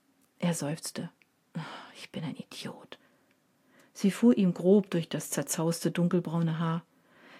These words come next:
„Da sind wir endlich mal einer Meinung. Und jetzt ab auf die Couch. Heute Nacht will ich dich nicht in meinem Bett haben.“ „Ach, Jackie“,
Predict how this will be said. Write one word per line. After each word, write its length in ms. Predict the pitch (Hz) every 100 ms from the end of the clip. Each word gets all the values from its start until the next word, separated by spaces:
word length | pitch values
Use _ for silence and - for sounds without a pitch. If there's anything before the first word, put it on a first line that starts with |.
| -
„Da 340 | - 269 269 262 247
sind 300 | - 226 -
wir 140 | 214
endlich 300 | 220 220 208
mal 140 | 190 180
einer 220 | 170 165
Meinung. 400 | 160 151 147 - - _ - - -
Und 120 | - 208
jetzt 240 | 208 -
ab 140 | 214
auf 120 | 202 -
die 80 |
Couch. 420 | 185 196 180 - - _ _ _
Heute 180 | 196 190
Nacht 340 | 190 190 190 -
will 100 | 170
ich 120 | -
dich 180 | 180 -
nicht 240 | 185 -
in 60 | 165
meinem 220 | 156 160
Bett 220 | 165 -
haben.“ 340 | 160 151 160 - _ _ _ _ _ - -
„Ach, 240 | 196 - _ -
Jackie“, 640 | - 208 - 208 196 180